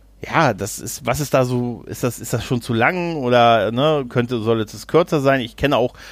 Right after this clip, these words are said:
ka-, kenne auch Podcasts, die sagen, die Besprechung soll nicht länger sein als die Folge.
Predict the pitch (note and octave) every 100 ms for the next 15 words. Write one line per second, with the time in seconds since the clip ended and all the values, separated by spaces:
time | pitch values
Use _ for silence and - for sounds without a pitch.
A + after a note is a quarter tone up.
0 | - - B2+ A#2 C#3 C#3 A#2 C3+ C3 C3+
1 | B2+ B2+ A#2 A#2+ A#2 A2+ - - C3+ B2+
2 | A2+ A2+ G#2 A2+ B2+ B2 A2+ F#2+ F2+ G2+
3 | - C3 C3 F#2